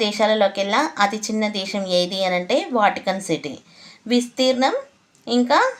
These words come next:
జనాభా రెండింటి పరంగా కూడా ప్రపంచంలోనే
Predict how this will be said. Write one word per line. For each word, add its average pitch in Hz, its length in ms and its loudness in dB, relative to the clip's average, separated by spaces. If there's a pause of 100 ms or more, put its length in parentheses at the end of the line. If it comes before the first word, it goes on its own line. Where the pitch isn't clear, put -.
(180)
జనాభా 180 460 4 (480)
రెండింటి 254 540 2
పరంగా 214 380 4 (100)
కూడా 214 240 2 (240)
ప్రపంచంలోనే 220 840 0